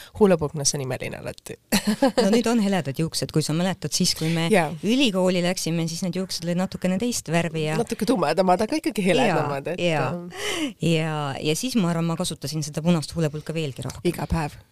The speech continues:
Speaker 1: ülikoolis, äh, tulles hommikul kell üheksa täismeigiga ja punase huulepulgaga, ma olin iga kord, et see lihtsalt ei ole võimalik. <laughs>
Speaker 2: Sa mäletad seda veel paremini kui mina, aga ma olen sinuga nõus, et, äh, kuna mulle on kunst alati meeldinud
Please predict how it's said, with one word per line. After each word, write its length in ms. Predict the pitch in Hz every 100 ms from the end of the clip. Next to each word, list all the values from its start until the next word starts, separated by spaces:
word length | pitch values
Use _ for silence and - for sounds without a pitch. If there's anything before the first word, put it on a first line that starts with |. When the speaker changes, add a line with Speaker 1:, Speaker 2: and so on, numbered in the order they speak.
| _ _ -
Speaker 1:
ülikoolis, 640 | 190 180 156 156 151 160 - 170
äh, 240 | 156 151 151
tulles 280 | 170 160 185
hommikul 280 | 185 165 156
kell 160 | 160
üheksa 380 | 160 156 - 156
täismeigiga 720 | 175 180 175 165 160 156 147
ja 60 | 147
punase 260 | 170 160 165
huulepulgaga, 440 | 156 160 151 156
ma 160 | 160 160
olin 120 | 165
iga 120 | 175
kord, 160 | 170 165
et 60 | -
see 160 | 160
lihtsalt 320 | 160 - 160
ei 60 | 147
ole 100 | 165
võimalik. 560 | 160 151 131 - 190 - - 165
<laughs> 300 | - 220 220
Speaker 2:
Sa 80 | 202
mäletad 320 | 226 214 226
seda 160 | 147 156
veel 140 | 190
paremini 400 | 240 202 180 156
kui 100 | 165
mina, 200 | 190 233 -
aga 240 | 220 175
ma 160 | 131 240
olen 160 | 294
sinuga 200 | 202 180 220
nõus, 300 | 208 143 - - - -
et, 320 | - 156 151 - _ -
äh, 480 | 160 156 147 143 139 - - -
kuna 400 | - - 180 254 208 147
mulle 420 | 147 151 147 143 143
on 240 | 151 147 143 139 127
kunst 420 | - 208 214 - 151
alati 300 | 147 - 214
meeldinud 580 | 247 156 127 120 -